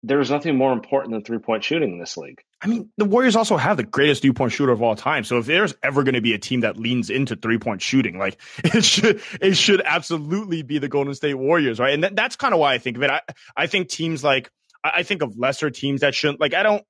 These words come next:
Speaker 2: I don't believe in Tim Hardaway Junior and K P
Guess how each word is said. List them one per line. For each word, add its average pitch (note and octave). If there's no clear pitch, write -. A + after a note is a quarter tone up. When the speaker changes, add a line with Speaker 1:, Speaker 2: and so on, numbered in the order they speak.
Speaker 2:
I G#3
don't F#3
believe B2
in A#2
Tim B2
Hardaway A2
Junior A2
and G#2
K A#2
P A#2